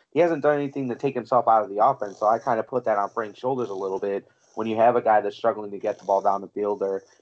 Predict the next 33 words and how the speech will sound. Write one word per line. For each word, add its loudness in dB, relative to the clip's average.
you -2
know, 0
you, -8
you -8
have 2
guys 4
that, -4
that -2
are -4
struggling -2
in -12
certain -4
areas, -2
you -4
have 0
an -14
easy -2
outlet 0
guy 0
that -6
gets -8
you -10
easy -12
yards. 0
They -4
have 2
to -14
utilize -2
him -4
more -6
moving -10
forward. 0
And, -4